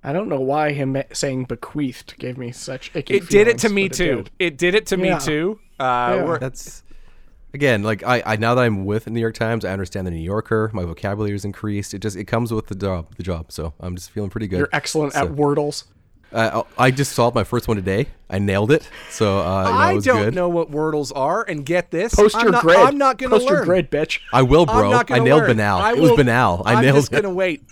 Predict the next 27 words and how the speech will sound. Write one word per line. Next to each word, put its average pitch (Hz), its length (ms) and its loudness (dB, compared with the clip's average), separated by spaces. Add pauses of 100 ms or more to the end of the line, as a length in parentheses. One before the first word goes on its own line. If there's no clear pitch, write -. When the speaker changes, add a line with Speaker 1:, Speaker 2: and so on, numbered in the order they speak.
(220)
Speaker 2:
I'll 139 200 -4
wait 202 220 2
till 202 140 0
this 196 160 0
thing 185 260 -4
passes, 196 460 0
and 160 100 -6
maybe 175 240 0
I'll 170 80 2
jump 170 340 2
on 175 160 2
the 175 80 0
next 180 360 -2
thing, 220 280 0
or 175 120 2
maybe 165 400 0
I'll 156 100 2
just 143 240 -8
be 143 160 -4
an 139 140 -4
old, 147 360 0
out 135 220 2
of 139 140 -8
touch 127 300 -6
fuddy-duddy. 107 600 -10
We'll 131 200 -4
see. 92 280 -16